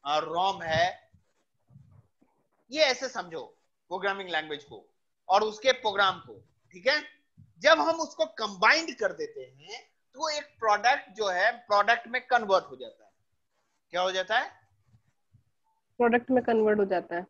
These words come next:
Speaker 1: अब प्रोडक्ट में जो convert हो जाता है, उसके बाद हम उसको market में sale कर पाते हैं।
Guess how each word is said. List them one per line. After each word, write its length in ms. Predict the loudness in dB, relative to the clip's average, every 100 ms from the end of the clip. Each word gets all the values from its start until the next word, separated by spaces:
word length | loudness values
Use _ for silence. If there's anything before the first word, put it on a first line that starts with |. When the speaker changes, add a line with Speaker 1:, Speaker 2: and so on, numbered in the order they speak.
| _
Speaker 1:
अब 80 | 2
प्रोडक्ट 600 | 2 4 6 8 4 2
में 200 | -4 -2
जो 100 | -2
convert 500 | 0 -2 0 -8 -6
हो 120 | -6
जाता 420 | -4 -4 -2 -6
है, 540 | -6 -8 -2 -2 -2 -6
उसके 440 | -8 -8 -10 -10
बाद 260 | -4 -4 -4
हम 280 | -8 -20 -20
उसको 280 | -18 -18
market 500 | -12 -10 -10 -12 -20 -20
में 140 | -20
sale 420 | -20 -18 -16 -18 _
कर 120 | -14
पाते 380 | -12 -16 -16 -20
हैं। 140 | _